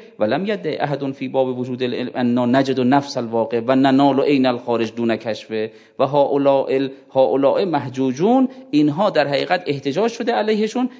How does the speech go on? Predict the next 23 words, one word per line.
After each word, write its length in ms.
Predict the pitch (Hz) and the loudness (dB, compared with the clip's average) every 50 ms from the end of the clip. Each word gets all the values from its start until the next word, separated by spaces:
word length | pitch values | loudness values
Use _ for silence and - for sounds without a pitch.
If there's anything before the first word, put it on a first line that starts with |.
| - - | -8 -4
به 80 | 120 | -2
ما 180 | 120 120 117 107 | 0 0 0 0
تعترف 500 | 107 - - - - - 151 127 110 113 | -2 -6 -10 -8 -2 -2 0 0 0 -4
بهی 260 | 110 - 117 127 135 | -4 -6 -4 -4 -4
نفوسهم 520 | 110 110 107 - 147 143 135 - 110 113 110 | -4 -4 -6 -4 -6 -6 -4 -4 -6 -6 -4
اعترافاً 560 | - 101 95 - 120 123 139 123 - - 104 98 | -4 -4 -4 -4 -4 -2 -2 -2 -2 -4 -8 -6
اضطراریا 680 | - 113 - - - 120 127 123 127 165 190 214 233 233 226 - - - _ | -8 -8 -8 -4 -4 -2 0 0 -2 -2 0 0 0 0 -2 -8 -20 -20 _
فی 200 | - - 120 113 | -14 -10 -10 -6
افعال 420 | - 120 120 - - 147 139 127 113 | -6 -6 -6 -6 -2 0 0 2 0
الحیات 500 | 104 104 - 110 123 143 185 190 - 131 | -2 -4 -2 -2 0 0 0 -2 -2 -6
الاختیاریه 640 | 107 - - 117 - - 131 139 143 151 180 226 | -8 -8 -8 -10 -10 -6 -2 0 0 0 0 0
و 240 | 226 233 190 135 123 | 0 0 -2 -2 -2
غیرها. 640 | 120 117 101 101 98 101 101 104 104 104 104 104 104 - - - _ _ _ _ _ _ _ _ _ _ - | -2 -2 -2 -2 -2 -2 -2 -2 -2 -2 -4 -4 -8 -12 -20 -20 _ _ _ _ _ _ _ _ _ _ -6
فانهم، 560 | - 143 - 147 139 139 147 151 175 156 113 - - - - - - _ _ _ _ _ _ - | -4 0 2 2 4 4 4 4 4 2 0 -2 -8 -20 -20 -20 -20 _ _ _ _ _ _ 2
وقتی 200 | 175 196 240 208 | 2 2 2 2
گشنشون 440 | 180 196 185 - 190 170 - 180 | 2 2 2 2 -2 -2 -2 -2
می‌شه، 420 | 180 175 175 165 - 226 233 185 - | -2 0 -2 2 2 2 4 2 0
تشنشون 520 | - - - 175 - - 185 170 - 180 | -4 -4 -6 -4 -2 -2 -4 -4 -4 -4
می‌شه، 180 | 175 170 240 226 | -4 -2 -2 -2
به 100 | 190 196 | -4 -2
چه 100 | - 226 | -6 -4
سمتی 320 | 220 240 233 220 - 233 | 0 0 0 0 0 -2
می‌رن؟ 360 | 226 233 240 233 240 269 311 | -2 0 2 2 2 2 0